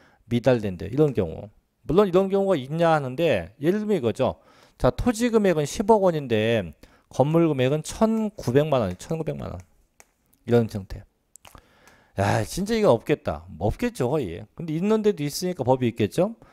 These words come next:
자, 그럼 설령 진짜 토지 금액이 백, 백인데 건물 금액이 이 프로가 안 돼. 즉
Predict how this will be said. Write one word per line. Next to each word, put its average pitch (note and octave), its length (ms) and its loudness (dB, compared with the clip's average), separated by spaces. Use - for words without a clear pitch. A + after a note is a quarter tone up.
자, C#3+ 160 6
그럼 G3+ 160 2
설령 F#3 360 0
진짜 A#2 240 -2
토지 A3+ 380 -2
금액이 G3 340 2
백, A#2 220 0
백인데 C3 460 4
건물 D3 320 2
금액이 C#3+ 360 0
이 C#3 120 0
프로가 A2+ 220 0
안 F#2 80 -2
돼. E2 80 -6
즉 D#3 260 2